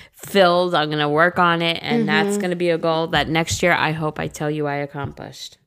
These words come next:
Speaker 2: Good. I, um, I do my gummy vitamins 'cause I just love them, but I have to take them because if I don't take my cranberry and my fiber, we're not processing well. <laughs>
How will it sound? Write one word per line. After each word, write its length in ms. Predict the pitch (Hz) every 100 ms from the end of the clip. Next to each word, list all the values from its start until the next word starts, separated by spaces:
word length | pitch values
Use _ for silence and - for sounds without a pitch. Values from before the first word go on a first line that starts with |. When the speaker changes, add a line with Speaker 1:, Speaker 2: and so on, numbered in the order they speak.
| -
Speaker 2:
Good. 720 | - 220 302 311 208 175 180 190 - - - - -
I, 360 | 220 208 226
um, 400 | 226 214 190 185 -
I 140 | -
do 300 | 220 277 254
my 240 | 214 175 165
gummy 340 | 190 190 185
vitamins 540 | - 151 - 160 196
'cause 440 | - - 170 170 -
I 40 | 170
just 180 | 165 -
love 160 | 160
them, 260 | 175 190 208
but 300 | 214 175 - - - - _ -
I 180 | 208 214
have 260 | 208 208
to 80 | 214
take 160 | 202 170
them 160 | 190
because 260 | 190 196 208
if 100 | 202
I 80 | 196
don't 140 | 226
take 120 | 311
my 120 | 294 -
cranberry 440 | - 175 175 180
and 60 | 175
my 120 | 185
fiber, 500 | 175 156 165 180 - -
we're 140 | 190
not 400 | 185 175 170 -
processing 560 | - 123 160 185 156 113
well. 280 | 110 -
<laughs> 20 | 262